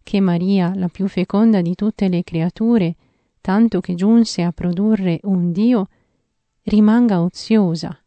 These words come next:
in un'anima fedele. Ella farà vivere incessantemente quest'anima per Gesù e Gesù in lei. Filioli mei,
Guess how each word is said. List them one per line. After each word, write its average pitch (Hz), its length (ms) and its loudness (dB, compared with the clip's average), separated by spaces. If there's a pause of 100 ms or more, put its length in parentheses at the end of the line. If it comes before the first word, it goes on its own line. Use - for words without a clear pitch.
(140)
in 190 160 2
un'anima 170 540 0
fedele. 165 560 -4 (1200)
Ella 262 300 2
farà 220 320 0
vivere 226 420 2
incessantemente 220 1300 0
quest'anima 185 720 0
per 185 260 0
Gesù 175 400 -2 (240)
e 208 120 4
Gesù 190 480 2
in 170 300 0
lei. 185 300 0 (880)
Filioli 185 760 0
mei, 180 360 0